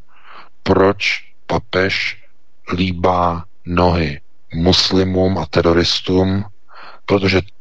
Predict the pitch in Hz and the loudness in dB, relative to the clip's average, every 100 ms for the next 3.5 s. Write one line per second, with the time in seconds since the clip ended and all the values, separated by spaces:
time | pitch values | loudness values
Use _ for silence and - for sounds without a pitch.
0 | - 98 92 85 85 92 87 - 95 82 | 0 4 6 6 4 2 0 0 2 2
1 | 80 78 80 87 95 95 95 - - 82 | 2 0 0 2 4 6 4 2 -4 -4
2 | 80 90 - 90 85 85 85 80 - - | -2 0 4 4 4 0 0 0 -2 0
3 | 78 78 71 - 73 | 0 0 0 -2 -4